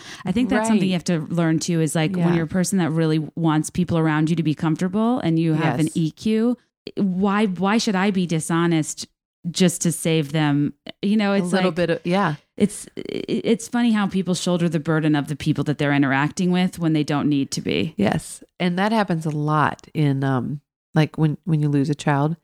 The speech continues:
Speaker 2: 'cause you're telling someone and, and, ugh, there's so many times where I was talking to people <laughs> and I'm, like, telling them, like, what it was like. And I love to talk about it. Like,
Speaker 1: Mm-hmm.
Speaker 2: I, that's all I have of him is
Speaker 1: Mm-hmm.
Speaker 2: to talk to people
Speaker 1: Yeah.
Speaker 2: about him.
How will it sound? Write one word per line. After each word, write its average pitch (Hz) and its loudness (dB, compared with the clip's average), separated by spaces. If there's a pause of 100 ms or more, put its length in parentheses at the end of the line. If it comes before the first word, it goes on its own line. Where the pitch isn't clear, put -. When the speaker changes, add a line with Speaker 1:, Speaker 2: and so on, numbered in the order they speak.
(320)
Speaker 2:
'cause 208 0
you're 180 0
telling 202 0
someone 147 -2
and, 156 0
and, 170 0 (180)
ugh, - -10
there's 214 0
so 208 0
many 220 0
times 175 -2
where 165 2
I - 2
was 165 0
talking 165 0
to 170 0
people 202 0 (240)
<laughs> - -16
and 220 0 (460)
I'm, 202 2
like, 180 0
telling 226 0
them, 165 2
like, 147 -4
what 165 4
it 165 0
was 180 0
like. 156 2
And 175 -4
I 247 2
love 170 2
to 170 -6
talk - -6
about - -4
it. - -10
Like, 185 2
Speaker 1:
Mm-hmm. 196 2
Speaker 2:
I, 208 0
that's 262 -4
all 196 2
I 143 0
have 165 -2
of 247 -2
him - 0
is - -4
Speaker 1:
Mm-hmm. 185 2
Speaker 2:
to 180 0
talk 180 -6
to 160 -8
people 185 0
Speaker 1:
Yeah. 190 2
Speaker 2:
about 143 -4
him. 165 0